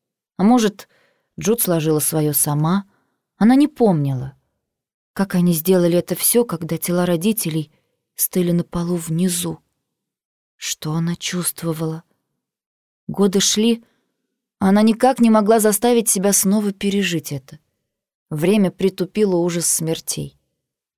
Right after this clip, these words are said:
Память о том дне растаяла в красном тумане. Черный конь пощипывал травку на лужайке,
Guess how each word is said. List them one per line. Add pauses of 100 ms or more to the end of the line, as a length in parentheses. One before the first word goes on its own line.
(120)
Память
о
том
дне
растаяла
в
красном
тумане. (1160)
Черный
конь
пощипывал
травку
на
лужайке,